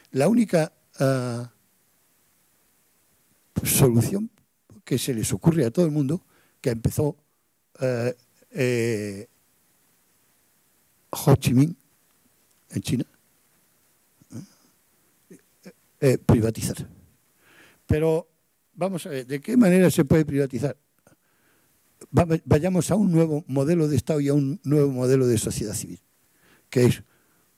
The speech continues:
eh, el Estado y la sociedad civil no son dos fuerzas opuestas, o no son dos... Eh, entidades opuestas, sino que tienen que colaborar.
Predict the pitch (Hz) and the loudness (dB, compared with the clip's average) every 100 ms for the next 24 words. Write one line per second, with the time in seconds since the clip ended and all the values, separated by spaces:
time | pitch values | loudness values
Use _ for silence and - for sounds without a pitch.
0 | _ _ _ _ _ - 151 139 143 _ | _ _ _ _ _ 2 6 6 4 _
1 | 143 123 - 190 156 127 - 156 160 143 | 0 0 -2 -2 -4 -4 -6 -6 -4 -2
2 | 143 160 117 123 156 - - 147 156 - | 0 0 0 -2 -2 -2 0 0 0 -2
3 | 113 151 - - 160 123 139 - 104 113 | 2 2 2 0 -2 -2 -6 -8 -4 -4
4 | - - - _ _ _ - 120 147 - | -4 -16 -18 _ _ _ -6 0 0 0
5 | - 147 165 - 113 139 - - _ _ | -2 -2 -2 -4 0 0 0 -12 _ _
6 | _ 165 131 127 120 120 _ 135 127 127 | _ 2 4 4 2 -4 _ -2 -2 -2
7 | 127 113 - 101 98 - - - _ - | -4 -4 -6 -10 -10 -10 -12 -20 _ -8
8 | 120 120 127 113 _ 156 139 - 120 123 | -6 -4 -6 -8 _ -2 -2 -6 -16 -20
9 | - 160 | -20 -20